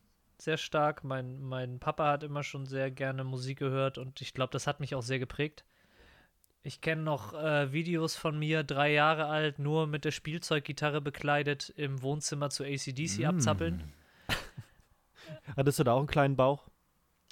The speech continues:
Speaker 1: Ja, in dem Alter haben, glaub ich, viele immer noch einen kleinen Bauch.
Speaker 2: <laughs> Ja.
Speaker 1: Nee, und, ähm, insofern war Musik für mich immer schon sehr wichtig.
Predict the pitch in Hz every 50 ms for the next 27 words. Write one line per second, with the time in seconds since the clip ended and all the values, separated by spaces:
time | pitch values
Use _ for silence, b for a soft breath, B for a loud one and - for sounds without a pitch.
0 | - _ - 151 143 135 131 127 123 127 131 127 - _ - 175 143 139 131 123
1 | 135 131 131 135 139 143 143 143 - 147 143 139 139 - 139 131 139 135 139 135
2 | 127 139 131 131 131 - - - 143 127 135 127 120 123 120 120 120 120 117 -
3 | - 123 120 120 - - 117 113 117 117 113 113 120 - - - _ _ _ _
4 | _ _ _ _ _ _ - 120 95 101 101 - - - 214 185 - - 185 -
5 | - 131 127 120 117 B B B B B B B B B B B B B B B
6 | B B B B B B 151 156 170 175 160 151 151 147 139 - - - - 160
7 | 151 147 147 143 143 139 139 139 139 135 135 135 - - 147 143 135 151 151 -
8 | 175 165 156 135 147 143 143 143 139 131 131 151 156 - - - 135 135 123 -
9 | 135 131 127 127 - - - 123 120 113 113 107 107 104 120 117 - - - -
10 | 139 - - -